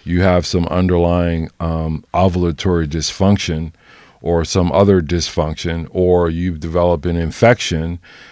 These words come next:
and you have tubal disease, uh, from previously, uh, unknown infections, then yes, it's going to play a role in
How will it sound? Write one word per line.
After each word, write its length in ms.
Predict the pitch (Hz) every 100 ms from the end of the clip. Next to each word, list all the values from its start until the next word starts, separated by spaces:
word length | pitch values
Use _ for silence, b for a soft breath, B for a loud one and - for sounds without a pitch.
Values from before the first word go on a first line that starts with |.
| B
and 260 | - 90 87
you 120 | 87
have 240 | 90 85 76
tubal 340 | - 123 104
disease, 680 | 82 85 76 82 80 80 - - b b b
uh, 400 | 80 82 82 82
from 600 | 76 - 90 87 85 80 - -
previously, 680 | - 98 92 - 90 85 85
uh, 380 | 85 82 82 78 -
unknown 880 | 90 90 87 - 90 87 85 82 78
infections, 720 | 80 78 104 104 - 85 76
then 140 | 82 85
yes, 360 | 101 98 85
it's 160 | 90 -
going 400 | 92 87 85 80 -
to 280 | 92 85 78
play 260 | - 92 85
a 60 |
role 440 | 80 92 90 85 82
in 360 | 78 80 76